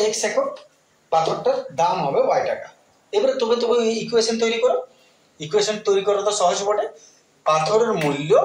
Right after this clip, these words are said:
তার ওজনের বর্গের সঙ্গে সরল ভেদে আছে। পাথরের মূল্য তার মানে এত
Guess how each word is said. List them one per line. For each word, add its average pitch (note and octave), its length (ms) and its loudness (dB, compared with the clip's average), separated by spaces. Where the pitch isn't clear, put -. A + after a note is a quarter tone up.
তার D#3+ 140 2
ওজনের D3 340 0
বর্গের C#3+ 480 4
সঙ্গে C4+ 280 -2
সরল E3+ 260 2
ভেদে C3 260 0
আছে। - 120 -4
পাথরের A#3 480 -2
মূল্য D#3 220 -2
তার D3+ 160 -2
মানে E3 200 -2
এত E3 100 -4